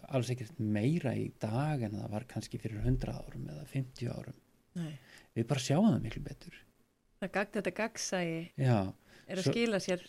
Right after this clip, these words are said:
Speaker 2: þannig séð.
Speaker 1: Já, það er að skila sér í þessu. Og, og þetta,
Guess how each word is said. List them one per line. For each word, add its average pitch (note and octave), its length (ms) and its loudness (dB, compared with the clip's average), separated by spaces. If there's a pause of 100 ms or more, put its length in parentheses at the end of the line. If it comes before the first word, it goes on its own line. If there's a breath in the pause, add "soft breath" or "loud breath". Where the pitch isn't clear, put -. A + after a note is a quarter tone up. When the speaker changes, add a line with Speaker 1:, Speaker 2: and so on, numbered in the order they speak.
Speaker 2:
þannig A3+ 380 2
séð. - 340 -8
Speaker 1:
Já, E3+ 600 6
það C#3+ 180 8
er G#3+ 120 6
að - 40 0
skila G3 360 6
sér C#3+ 160 4
í C3 40 -2
þessu. F3+ 340 0 (800 loud breath)
Og, - 180 2
og C3+ 180 2
þetta, D#3 340 6